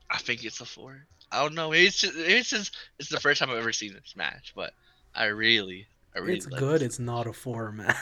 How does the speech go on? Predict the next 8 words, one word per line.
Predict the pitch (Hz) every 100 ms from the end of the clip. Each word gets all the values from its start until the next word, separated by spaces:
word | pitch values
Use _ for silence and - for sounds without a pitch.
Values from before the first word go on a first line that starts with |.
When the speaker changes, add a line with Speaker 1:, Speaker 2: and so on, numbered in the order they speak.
| -
Speaker 1:
Yo, | 156 - - - - - - _ _ _ 90 92 - _ -
it's | -
a | -
four, | - - - - - - - -
dude. | 131
Speaker 2:
It's | 151
a | 175
three. | 156 - 143 147 131 120